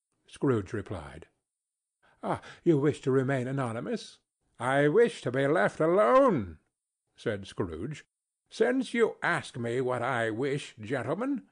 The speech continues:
that is my answer. I don't make merry myself at Christmas, and I can't afford to make idle people merry. I help to support the establishments I have mentioned.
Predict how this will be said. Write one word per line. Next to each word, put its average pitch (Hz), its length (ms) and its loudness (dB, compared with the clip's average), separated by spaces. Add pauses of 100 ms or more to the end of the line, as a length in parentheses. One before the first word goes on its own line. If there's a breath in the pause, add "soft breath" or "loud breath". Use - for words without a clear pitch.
that 139 420 -4
is 170 160 -2
my 247 220 -2
answer. 254 520 -6 (440)
I 240 420 0
don't 185 520 0
make 147 340 -4
merry 120 560 -2
myself 127 680 -4
at 113 100 -6
Christmas, 117 540 -4 (320 soft breath)
and 123 120 -2
I 151 200 2
can't 240 320 0
afford 226 420 0
to 185 100 2
make 202 280 0 (120)
idle 170 500 0
people 113 460 -4
merry. 87 520 -10 (920)
I 240 300 -4
help 165 320 -4
to 147 100 0
support 175 520 -2
the 165 100 0
establishments 135 800 -4
I 160 240 -4
have 143 180 -2
mentioned. 120 560 -6